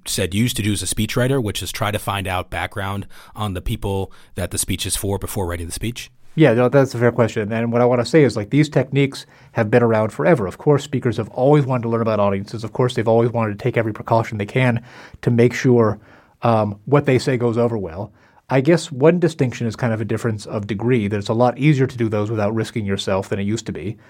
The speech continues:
Speaker 2: But I think the other distinction is that what I find in the classical tradition is an awareness that there are tools you can use to know your audience in sort of an unfair way, that there are rhetorical handbooks that go around in Cicero's time and before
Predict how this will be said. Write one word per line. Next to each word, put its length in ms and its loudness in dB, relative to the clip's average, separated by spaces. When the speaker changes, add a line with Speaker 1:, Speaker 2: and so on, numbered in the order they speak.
Speaker 2:
But 100 4
I 60 4
think 180 2
the 140 -2
other 180 4
distinction 640 -4
is 280 2
that 360 2
what 180 4
I 160 4
find 320 2
in 40 -4
the 60 0
classical 400 0
tradition 480 0
is 220 -2
an 60 -4
awareness 480 2
that 120 0
there 160 -4
are 260 4
tools 360 4
you 100 2
can 160 0
use 300 4
to 100 -2
know 160 4
your 160 4
audience 380 2
in 80 -4
sort 160 0
of 80 -2
an 60 0
unfair 340 0
way, 240 0
that 180 -4
there 120 2
are 40 2
rhetorical 460 0
handbooks 400 -2
that 60 -2
go 160 -2
around 280 2
in 160 -4
Cicero's 380 0
time 200 0
and 100 -2
before 460 2